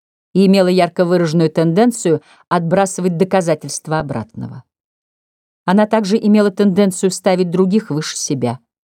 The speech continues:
А если случались разногласия в мнениях, она делала вывод, что правы другие.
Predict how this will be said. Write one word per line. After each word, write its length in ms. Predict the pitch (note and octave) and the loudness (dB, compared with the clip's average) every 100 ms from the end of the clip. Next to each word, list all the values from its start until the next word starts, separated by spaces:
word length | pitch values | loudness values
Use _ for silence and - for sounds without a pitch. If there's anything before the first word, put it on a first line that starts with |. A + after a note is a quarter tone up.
| _ _ _ _ _ _ _ _ | _ _ _ _ _ _ _ _
А 120 | F3 | 0
если 220 | A#3 A3+ A#3 | 2 2 -2
случались 480 | A#3+ A#3+ A3+ A3+ | -2 0 0 0
разногласия 720 | G#3+ G3 G#3+ A3+ D4+ - D3+ C#3+ | -2 0 0 2 -2 -2 -4 -4
в 160 | C3+ | 0
мнениях, 800 | D#3+ D#3+ D#3 C3 B2+ B2 B2 _ _ _ _ _ _ _ _ - | 2 2 2 2 0 -2 -8 _ _ _ _ _ _ _ _ -4
она 220 | F3 F3 | 0 2
делала 280 | E3 F#3 G3+ | 2 0 2
вывод, 260 | G3 F#3+ | 0 0
что 180 | - A3 | -2 -4
правы 300 | G#3 F#3 E3 | -2 -2 -2
другие. 500 | F#3 G#3 D#3+ B2+ C#3 | -4 -4 -4 -4 -6